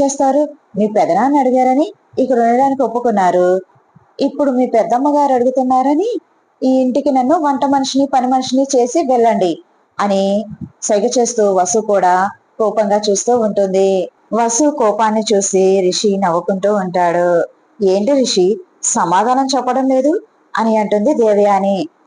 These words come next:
"హా పెద్దమ్మ, వసుని ఇక్కడ ఉంచడానికి నాకు ఎటువంటి ఇబ్బంది లేదు. కాకపోతే రక్షిత్, నేహాలు అడ్జస్ట్ కాలేకపోతున్నారు.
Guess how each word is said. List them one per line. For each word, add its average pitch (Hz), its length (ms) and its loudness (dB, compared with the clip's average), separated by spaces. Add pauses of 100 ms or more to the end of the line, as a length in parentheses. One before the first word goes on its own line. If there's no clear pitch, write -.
(140)
"హా 311 260 0
పెద్దమ్మ, 262 480 0 (260)
వసుని 302 680 2
ఇక్కడ 294 300 0
ఉంచడానికి 262 920 0
నాకు 277 220 0
ఎటువంటి 262 340 0
ఇబ్బంది 247 360 0
లేదు. 196 400 0 (380)
కాకపోతే 262 880 0 (440)
రక్షిత్, 302 340 -2
నేహాలు 254 360 0
అడ్జస్ట్ 233 400 -2
కాలేకపోతున్నారు. 190 960 -2